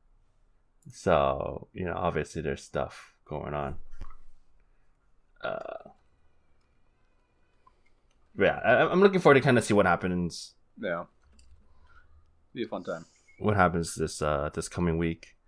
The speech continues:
Speaker 1: I'm sure there's, there's lots of, yeah, I have, you know, there's, there's somebody who, uh,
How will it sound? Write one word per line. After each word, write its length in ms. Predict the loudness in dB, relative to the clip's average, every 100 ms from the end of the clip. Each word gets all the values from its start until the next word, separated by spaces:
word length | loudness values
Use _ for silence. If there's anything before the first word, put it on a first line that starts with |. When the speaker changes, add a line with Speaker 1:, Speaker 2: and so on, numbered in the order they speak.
| _ _ _ _ _ -8
Speaker 1:
I'm 80 | -6
sure 240 | 0 0
there's, 440 | 4 4 4 0 0
there's 340 | 0 0 4
lots 300 | 4 4 0
of, 260 | -4 -4 -10 _ _ _ 0
yeah, 140 | 6 8
I 60 |
have, 200 | 6 4 _ _ -20 -20 _
you 100 | -8
know, 80 | -4
there's, 280 | -2 -2 -2
there's 200 | -4 -2
somebody 440 | -6 -8 -10 -12
who, 200 | -14 -16 -10
uh, 320 | -10 -8 -12